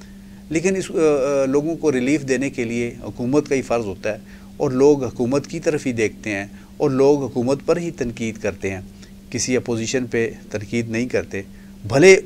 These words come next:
वो सारी वजूहात की ज़िम्मेदारी जो है वो अपोजिशन की या पिछली हुकूमतों की हो, फिर भी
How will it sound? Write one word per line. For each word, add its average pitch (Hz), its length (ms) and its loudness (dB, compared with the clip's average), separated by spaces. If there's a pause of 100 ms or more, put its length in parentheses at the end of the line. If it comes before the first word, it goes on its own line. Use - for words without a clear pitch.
(120)
वो 147 380 4
सारी 139 400 2
वजूहात 113 520 2
की 123 200 -6
ज़िम्मेदारी 117 580 0
जो 117 180 0
है 113 140 2
वो 110 160 4
अपोजिशन 113 480 -4
की 113 240 -4
या 110 60 0
पिछली 123 380 -4
हुकूमतों 113 440 -4
की 113 140 -4
हो, 101 240 -4 (680)
फिर 175 140 6
भी 120 200 -2